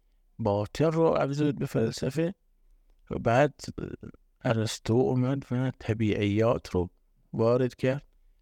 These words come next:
شاید عزیزان ندونن بسیاری از اصطلاحات علم‌های زیست شناسی و نجوم رو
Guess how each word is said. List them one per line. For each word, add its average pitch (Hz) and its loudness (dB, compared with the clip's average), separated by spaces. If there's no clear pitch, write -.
شاید 110 0
عزیزان 110 0
ندونن 123 0
بسیاری 117 0
از 110 0
اصطلاحات 110 -2
علم‌های 107 -2
زیست 110 -2
شناسی 107 -2
و - -4
نجوم 117 2
رو 170 -4